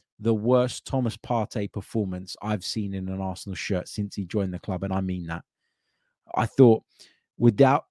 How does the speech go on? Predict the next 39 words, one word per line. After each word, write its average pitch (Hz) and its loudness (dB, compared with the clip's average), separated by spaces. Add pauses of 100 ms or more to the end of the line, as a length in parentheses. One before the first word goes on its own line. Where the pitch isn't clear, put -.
with 120 0
the 123 4
exception - 2
of 160 4
the 143 4
first 131 4
fifteen 117 2
minutes 104 0
in 104 0
which 110 -2
he 110 0
was 104 2 (180)
wonderful, 113 4
just 131 -2
like 139 2
everybody 113 4
else, 92 -8 (1000)
I 113 4
thought 117 4
after 127 8
that, 95 -2 (160)
after 131 2
the 110 -4
mistake 104 -2
that 101 -6
he 92 -8
made, 87 -8
which 101 -12
we're 101 -2
gonna 98 -4
talk 95 -6
about 90 -6
in 92 -10
a 92 -8
second, 95 -4 (460)
I 104 -4
thought 110 0
he 98 -2
went 98 -2